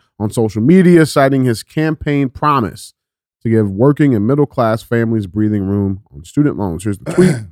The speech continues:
Speaker 1: It says, "In keeping with my campaign promise, my administration," shabba-dabba-da,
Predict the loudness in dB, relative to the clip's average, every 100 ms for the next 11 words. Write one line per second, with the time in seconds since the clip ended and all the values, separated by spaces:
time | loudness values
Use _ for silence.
0 | _ _ _ _ _ _ -2 0 0 0
1 | 2 2 4 4 2 2 0 2 2 4
2 | 4 4 4 2 2 2 0 2 2 4
3 | 4 4 6 4 4 2 0 0 2 2
4 | 2 0